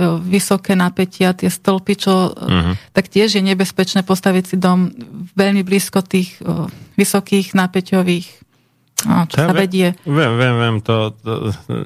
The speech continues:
Speaker 2: niekedy to má taký efekt, že keď človek počúva rádio, ide s tým ako autom popod také, takže
Speaker 1: Áno.
Speaker 2: zhasne rádio na chvíľu, <laughs> že to také veľké rušenie to má.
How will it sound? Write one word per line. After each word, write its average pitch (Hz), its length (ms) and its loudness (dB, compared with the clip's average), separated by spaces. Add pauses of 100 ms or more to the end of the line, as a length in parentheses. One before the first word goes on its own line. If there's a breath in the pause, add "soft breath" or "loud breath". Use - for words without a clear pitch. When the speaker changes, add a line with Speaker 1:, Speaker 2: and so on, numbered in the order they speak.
Speaker 2:
niekedy 120 380 0
to 110 100 -2
má 113 120 2
taký 110 340 -2
efekt, 123 260 -2
že 104 140 -4
keď 104 100 -6
človek 104 240 -4
počúva 110 400 0
rádio, 101 540 0
ide 95 180 -4
s - 120 -8
tým 95 280 -6
ako 87 460 -4
autom 90 360 -2 (200)
popod 101 400 -2 (120)
také, 90 280 -2
takže 90 580 -2 (120)
Speaker 1:
Áno. 220 280 0
Speaker 2:
zhasne 101 540 -2
rádio 98 320 0
na 107 100 2
chvíľu, 143 460 0 (100)
<laughs> 151 80 2
že 107 140 -4
to 107 160 -10
také 113 340 -4
veľké 110 300 -2
rušenie 101 480 -2
to 101 160 -4
má. 98 120 -2